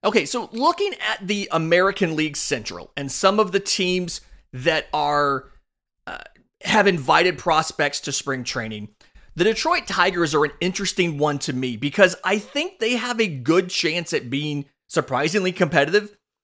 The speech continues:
in the A L Central. Peop-, like, a lot of people don't realize this, and I wasn't a hundred percent on this until I checked the standings when I was re-, preparing for that week of previews.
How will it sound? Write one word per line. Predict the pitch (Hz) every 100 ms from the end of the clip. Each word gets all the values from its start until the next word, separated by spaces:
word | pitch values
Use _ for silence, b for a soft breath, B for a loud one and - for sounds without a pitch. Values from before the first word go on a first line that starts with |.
| _ _ -
in | 160 170
the | 160 143
A | 151
L | 143
Central. | - 139 143 196 208 B B _
Peop-, | 302 -
like, | 190 196 175 - _ _ _
a | 226
lot | 339
of | 381
people | 320
don't | 156 202 214
realize | 143 185 180 143 127
this, | 123 123 147
and | 131
I | - 190 262
wasn't | 170 175 170 156
a |
hundred | 151 147
percent | 143 - 143
on | 135 127
this | 131 123
until | 139 143
I | 123
checked | - 160 -
the |
standings | - - 156 156 139
when | 139
I |
was | 123 123
re-, | 135 -
preparing | 123 135 139 135
for | 127
that | 123 120 113
week | 123 131
of | 117 -
previews. | 160 185 247 277